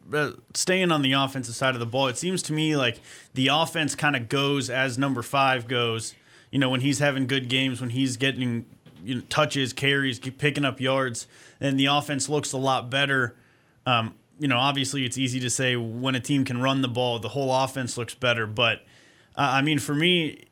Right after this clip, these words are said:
if I'm an Auburn defensive coach, my main focus is on stopping number five. What do you think Arkansas is gonna have to do to get him going in this game?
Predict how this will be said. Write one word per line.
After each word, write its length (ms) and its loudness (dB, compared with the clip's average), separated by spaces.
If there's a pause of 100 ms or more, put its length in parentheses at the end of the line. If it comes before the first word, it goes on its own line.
(100)
if 200 0
I'm 500 2 (680)
an 140 4
Auburn 280 4
defensive 480 -2
coach, 500 0
my 320 2
main 400 2
focus 440 0
is 120 -2
on 160 0
stopping 400 0
number 240 0
five. 520 2 (1500)
What 380 4
do 60 -6
you 240 2
think 460 -2 (560)
Arkansas 380 0
is 120 -2
gonna 180 -2
have 220 -2
to 80 -6
do 160 0
to 80 -2
get 160 -2
him 160 -4
going 260 0
in 120 -4
this 160 -8
game? 260 -8